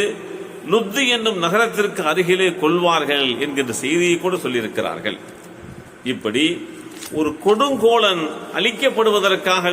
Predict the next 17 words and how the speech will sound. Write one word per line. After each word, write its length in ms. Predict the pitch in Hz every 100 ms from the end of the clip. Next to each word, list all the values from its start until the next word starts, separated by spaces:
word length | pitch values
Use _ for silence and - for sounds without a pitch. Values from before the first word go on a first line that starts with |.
| 175
வேண்டி 300 | 165 156 143 127 - - - - -
ஈசா 220 | 226 254 262 233
அலைஹிஸ்ஸலாமுடைய 920 | 226 214 214 202 196 185 180 175 160 147 123 - - - - 113 117
வருகை 460 | 165 240 202 226 208 196 - 147
அமைய 220 | 196 202 185
பெற்றிருக்கும் 720 | 180 175 180 170 170 165 151 139 - -
என்ற 180 | 151 151 147 131 120 -
செய்திகளையும் 680 | 151 175 160 160 175 226 - - - - 151
இந்த 120 | 160 151
ஜுசுவின் 340 | 143 175 220 190
வாயிலாக 460 | 175 165 160 156 147 143 131 120 - -
நாம் 260 | 131 131 120 117
தெரிந்து 240 | 147 165 147
கொண்டிருக்கிறோம். 600 | 127 120 113 117 113 92 - - - - - - - - - - - 165
இதே 200 | 208 262 269 208
ஜுசுவிலேயே 640 | 185 226 190 175 156 160 202 - -
அல்லாஹு 320 | 170 180 165